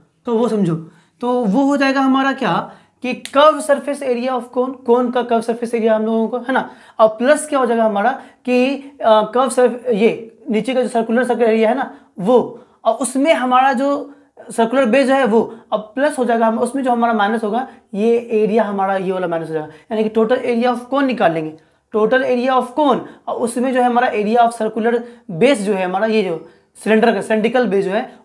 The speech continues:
वो माइनस होगा। क्यों होगा माइनस मेरे भाई? देखो ये वाला पोर्शन है, ये हमारा एक सिलेंडर है, सिलेंडर हमारा ऐसे यहाँ रखा गया है, ऐसे। तो अब इस एरिया में जो हम लोग पेंट करेंगे, जहाँ पर ये सिलिंड्रिकल पोर्शन है, इस एरिया में तो माइनस नहीं होगा,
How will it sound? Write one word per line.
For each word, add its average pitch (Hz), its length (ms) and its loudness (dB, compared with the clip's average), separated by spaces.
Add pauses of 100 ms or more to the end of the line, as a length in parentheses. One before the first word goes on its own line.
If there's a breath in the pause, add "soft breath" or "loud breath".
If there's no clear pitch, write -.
वो 240 180 0
माइनस 185 300 0
होगा। 180 100 -4
क्यों 269 240 0
होगा 233 160 2
माइनस 196 260 -2
मेरे 196 140 0
भाई? 220 200 2 (280 loud breath)
देखो 220 320 2 (220 loud breath)
ये 233 180 2
वाला 277 200 4
पोर्शन 233 340 0
है, 240 280 -2 (100)
ये 240 180 2
हमारा 240 300 4
एक 240 80 -2
सिलेंडर 202 380 0
है, - 280 -10
सिलेंडर 226 340 0
हमारा 220 400 2
ऐसे 196 380 0
यहाँ 190 140 0
रखा 170 240 -6
गया - 80 -10
है, - 80 -16
ऐसे। - 300 -4 (600 soft breath)
तो 285 60 -8
अब - 200 2
इस 294 340 0
एरिया 269 320 2
में 294 100 -2
जो 262 100 0
हम 269 60 0
लोग 285 180 -2
पेंट 240 240 2
करेंगे, 240 420 0 (260 loud breath)
जहाँ 226 280 4
पर 294 140 2
ये 285 100 0
सिलिंड्रिकल 247 480 0
पोर्शन 233 420 0
है, 240 200 -4 (240 loud breath)
इस 262 140 -4
एरिया 262 240 0
में 269 100 -2
तो 269 80 -2
माइनस 254 300 2
नहीं 285 100 -4
होगा, 226 240 -2